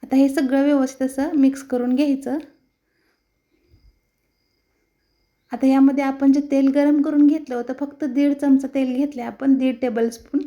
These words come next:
ते टाकून घ्यायचं, पूर्णपणे मिक्स करून घ्यायचं. सुरुवातीला चमच्याने मिक्स करायचं, नंतर हाताने व्यवस्थित असं पिठाला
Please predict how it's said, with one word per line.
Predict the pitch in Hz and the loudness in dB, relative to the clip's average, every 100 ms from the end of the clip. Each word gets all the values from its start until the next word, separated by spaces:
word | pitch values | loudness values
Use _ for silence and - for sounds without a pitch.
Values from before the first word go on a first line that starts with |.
| - _ _ - | -10 _ _ -6
ते | 277 | -4
टाकून | 294 302 262 262 | -2 -2 2 2
घ्यायचं, | 294 330 294 262 294 | 4 2 -2 -4 -6
पूर्णपणे | 294 262 262 269 262 269 | -2 2 2 2 0 2
मिक्स | 277 277 - | 2 0 -6
करून | - 254 262 | -10 -4 0
घ्यायचं. | 269 294 285 247 311 - _ _ _ _ _ _ _ _ _ _ _ _ _ _ _ _ _ _ _ _ _ _ _ _ _ - | 2 0 -2 -6 -8 -14 _ _ _ _ _ _ _ _ _ _ _ _ _ _ _ _ _ _ _ _ _ _ _ _ _ -2
सुरुवातीला | 277 277 285 294 | 2 2 2 0
चमच्याने | 294 302 285 262 285 | 2 2 2 4 2
मिक्स | 320 311 - | 2 -2 -8
करायचं, | 294 277 269 294 294 | -4 -4 -2 2 4
नंतर | 277 277 277 | 4 0 -4
हाताने | 277 277 247 302 | -6 -6 -2 0
व्यवस्थित | 294 269 254 262 277 | 0 0 -2 -2 -2
असं | 269 269 | -2 -4
पिठाला | 262 277 277 254 | -4 -4 -2 -4